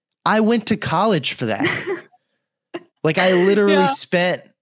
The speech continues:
Speaker 1: how many musicals sitting next to, like, John Langs and these people, like, taking their notes, talking about, "Oh, they didn't fucking do the dance right," or whatever. Like,
Speaker 2: Right, right, right.
Speaker 1: perfect.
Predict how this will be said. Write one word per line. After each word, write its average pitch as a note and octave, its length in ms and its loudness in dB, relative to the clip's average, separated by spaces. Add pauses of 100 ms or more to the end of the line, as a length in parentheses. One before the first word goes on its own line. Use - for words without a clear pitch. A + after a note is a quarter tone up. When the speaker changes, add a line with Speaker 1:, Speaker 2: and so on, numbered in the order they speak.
(140)
Speaker 1:
how F3 280 -2
many F3 200 0
musicals D#3 600 0
sitting D#3 260 0
next D#3+ 260 -2
to, D3+ 80 -2
like, C#3 260 -2
John C#3+ 440 -2
Langs D3 580 -2
and B2+ 140 -6
these C3+ 120 -6
people, C3+ 320 -4
like, B2 240 -4
taking D3 400 -4
their C#3 140 0
notes, D3 460 -2
talking C#3+ 260 -2
about, C3 320 -2
"Oh, - 20 -4
they B2 120 -2
didn't C#3 220 -6
fucking C#3+ 300 -6
do C#3+ 80 -4
the C#3 80 -4
dance D#3 340 -2
right," A#2+ 180 -2
or A2+ 60 -4
whatever. G#2 300 -4 (300)
Like, F3 120 0
Speaker 2:
Right, A#3+ 380 -4
right, A#3+ 140 -2
right. A3+ 340 -4 (140)
Speaker 1:
perfect. C#4+ 600 -2